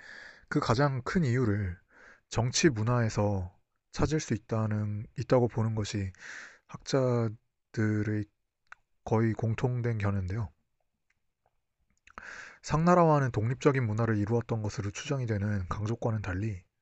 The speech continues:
주족은 상나라의 문명을 대부분 받아들였습니다. 상나라 문명의 장점들을 계승 발전시켰던 주족은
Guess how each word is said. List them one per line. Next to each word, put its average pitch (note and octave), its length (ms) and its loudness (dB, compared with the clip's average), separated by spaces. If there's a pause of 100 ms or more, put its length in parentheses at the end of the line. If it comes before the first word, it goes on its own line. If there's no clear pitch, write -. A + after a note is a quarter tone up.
(540)
주족은 C3 560 2
상나라의 D#3 460 2
문명을 G#2+ 420 -2
대부분 G2+ 480 -2
받아들였습니다. G#2 880 -4 (1400)
상나라 F3+ 360 4
문명의 B2 460 0
장점들을 G#2+ 800 -2 (340)
계승 B2 400 0
발전시켰던 A#2+ 960 -2
주족은 G#2+ 520 -4